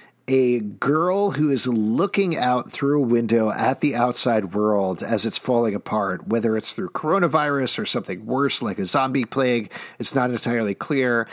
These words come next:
And in the background, it certainly seems like her family is falling apart and breaking apart. Uh, and at the same time, she's drawing little pictures on the windows to add things into the landscape and what's going on.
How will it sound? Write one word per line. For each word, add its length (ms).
And 160
in 80
the 80
background, 800
it 160
certainly 340
seems 320
like 220
her 100
family 920
is 220
falling 460
apart 420
and 180
breaking 380
apart. 500
Uh, 520
and 520
at 180
the 60
same 300
time, 400
she's 320
drawing 560
little 320
pictures 480
on 100
the 80
windows 800
to 200
add 360
things 440
into 520
the 120
landscape 640
and 140
what's 180
going 260
on. 400